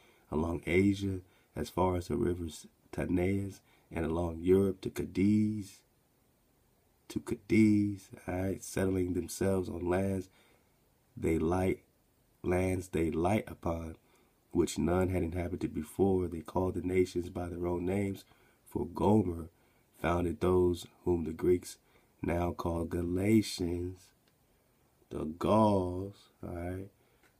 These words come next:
but were then called Gomerites. So the Galatians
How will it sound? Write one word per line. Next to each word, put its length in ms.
but 140
were 200
then 520
called 600
Gomerites. 920
So 60
the 80
Galatians 920